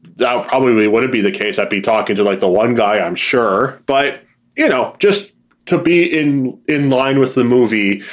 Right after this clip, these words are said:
it'd be a different dinner each time, something of that nature. The last one is, this is such a great opportunity because movies are limitless, and it's like, okay,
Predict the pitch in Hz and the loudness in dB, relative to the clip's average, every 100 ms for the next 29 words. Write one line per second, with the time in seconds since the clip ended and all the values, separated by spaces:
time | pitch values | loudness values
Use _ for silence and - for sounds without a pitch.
0 | - 135 135 131 127 117 113 104 101 101 | -6 -4 0 0 0 -2 -2 -2 0 0
1 | 101 104 - 143 135 127 127 123 - - | 0 -2 -4 -2 -2 -2 -4 -6 -10 -20
2 | _ _ _ - 151 131 113 104 104 87 | _ _ _ -6 -2 0 0 0 0 0
3 | 95 107 98 - - - - - 135 190 | -2 -2 -4 -6 -14 -14 -14 -2 0 2
4 | 214 202 185 165 135 131 123 113 107 - | 0 2 2 2 0 2 4 4 2 -2
5 | - _ _ _ _ _ _ _ 190 190 | -10 _ _ _ _ _ _ _ -2 0
6 | 214 208 196 135 135 139 135 131 131 - | 2 2 0 -2 0 0 2 0 -2 -2
7 | 123 120 104 98 104 110 101 131 147 147 | -2 0 -2 -2 -2 -2 0 2 2 2
8 | 123 139 110 120 107 101 95 - 101 104 | 2 2 2 0 0 2 0 -2 -4 -2
9 | 98 117 - 101 95 | -2 -2 -2 -2 -4